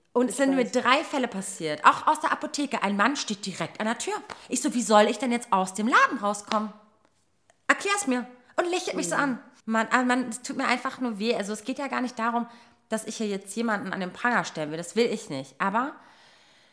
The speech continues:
Speaker 1: ich möchte, dass es jeder ernst nimmt. Das ist egal. Äh,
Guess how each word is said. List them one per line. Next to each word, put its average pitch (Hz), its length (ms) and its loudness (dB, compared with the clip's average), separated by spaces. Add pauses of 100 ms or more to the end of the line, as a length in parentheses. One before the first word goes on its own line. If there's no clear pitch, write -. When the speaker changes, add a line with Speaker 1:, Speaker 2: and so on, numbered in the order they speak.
(360)
Speaker 1:
ich 254 200 -4
möchte, 240 260 0
dass 240 180 -2
es - 160 -8
jeder 214 140 0
ernst 359 320 -2
nimmt. 202 120 -2
Das 202 100 -8
ist - 100 -6
egal. 208 320 0 (640)
Äh, 196 80 -12